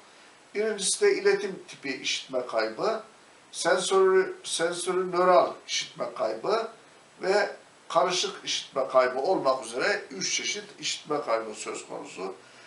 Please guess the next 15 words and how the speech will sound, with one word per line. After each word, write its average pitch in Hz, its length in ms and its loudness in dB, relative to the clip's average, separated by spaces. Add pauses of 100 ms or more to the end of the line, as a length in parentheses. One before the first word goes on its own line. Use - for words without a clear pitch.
(280)
Dış 226 260 0
kulak, 208 540 2
kulak 170 360 4
ve 165 40 -2
orta 170 360 0
kulakla 143 420 0
ilgili 143 280 -4
hastalıklar 147 600 2
genel 180 340 -4
olarak 156 300 -2 (160)
iletim 151 500 -6
tipi - 380 -10 (360)
işitme - 440 -2
kaybı 127 280 0
yaparken 127 600 -2